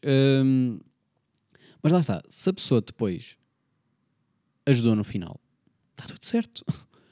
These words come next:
Se ajudou, se calhar,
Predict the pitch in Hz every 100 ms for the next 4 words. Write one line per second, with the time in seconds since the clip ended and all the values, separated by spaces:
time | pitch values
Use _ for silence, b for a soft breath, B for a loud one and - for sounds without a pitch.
0 | b b b - - 254 - 147 143 139
1 | 127 117 - b b b b - 151 131
2 | 110